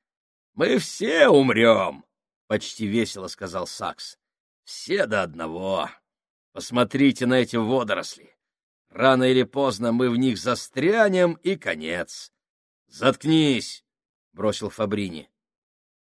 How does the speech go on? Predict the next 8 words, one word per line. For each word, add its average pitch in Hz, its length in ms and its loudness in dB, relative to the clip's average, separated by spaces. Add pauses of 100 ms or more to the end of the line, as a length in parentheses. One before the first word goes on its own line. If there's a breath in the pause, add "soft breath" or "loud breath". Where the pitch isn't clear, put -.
«Лучше 165 500 4
пристрели 214 760 0
меня, 127 360 0
если 110 260 -4
хочешь, 120 420 -4
чтобы 131 320 -2
я 135 140 2
заткнулся». 123 800 -6